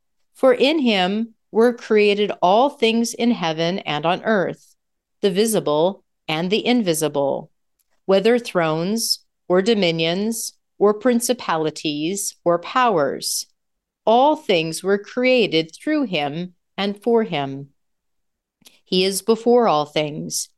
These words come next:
and in him all things hold together. He is the head of the body, the church. He is the beginning, the firstborn from the dead, that in all things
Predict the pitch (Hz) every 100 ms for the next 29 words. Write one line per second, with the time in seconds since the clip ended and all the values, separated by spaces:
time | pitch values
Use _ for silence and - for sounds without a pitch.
0 | _ _ - 226 - 294 339 254 214 -
1 | 208 294 311 190 175 175 - 196 190 190
2 | 190 226 180 131 71 - _ _ _ _
3 | _ _ 175 175 175 170 180 165 180 185
4 | 190 175 180 202 156 147 151 - 202 170
5 | - - - - _ _ _ - _ 254
6 | 285 302 - 349 269 180 147 143 147 180
7 | 196 _ - 220 208 208 220 - 165 151
8 | 151 180 - 147 151 170 190 190 156 143
9 | 147 165 _ _ _ _ _ 175 214 -
10 | 226 - 220 277 330 - 151 143 156 175
11 | -